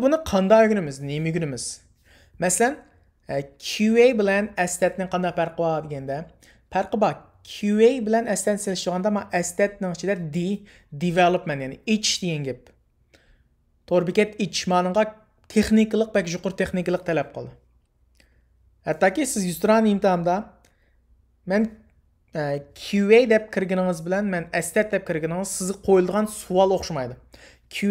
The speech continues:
A ga sal osonroq savol so'rasa texnikalik, assetga yuqori texnikalik savolni so'raydi. Lekin mohiyatda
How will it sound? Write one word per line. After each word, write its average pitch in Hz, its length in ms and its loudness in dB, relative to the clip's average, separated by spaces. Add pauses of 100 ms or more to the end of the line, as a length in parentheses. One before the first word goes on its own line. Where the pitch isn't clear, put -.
A 196 80 6
ga 233 140 6
sal 208 200 4
osonroq 196 360 2
savol 165 240 0
so'rasa 151 320 -4
texnikalik, 135 420 -8 (160)
assetga 175 440 -2 (120)
yuqori 226 280 2
texnikalik 185 400 -2
savolni 139 300 -4
so'raydi. 120 240 -12 (1500)
Lekin 320 280 2
mohiyatda 208 460 6